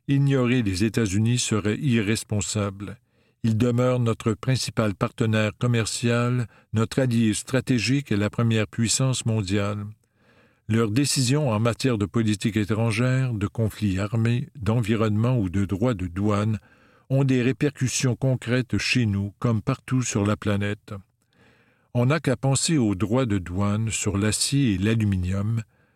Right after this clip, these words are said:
à l'annulation de politiques environnementales ou encore aux négociations commerciales qui redessinent l'économie mondiale. Le problème n'est donc pas de couvrir les États-Unis, mais plutôt la place qu'on accorde au président du pays,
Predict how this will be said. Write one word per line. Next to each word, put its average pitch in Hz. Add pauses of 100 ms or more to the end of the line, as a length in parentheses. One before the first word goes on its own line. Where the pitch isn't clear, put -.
à 110
l'annulation 135
de 101
politiques 110
environnementales 104
ou 101
encore 113
aux 92
négociations 113
commerciales 120
qui -
redessinent 113
l'économie 101
mondiale. 98 (1120)
Le 139
problème 127
n'est 110
donc 117
pas 143
de 98
couvrir 117
les 95
États-Unis, 101 (400)
mais 117
plutôt 143
la 113
place 143
qu'on 110
accorde 117
au 92
président 110
du 82
pays, 95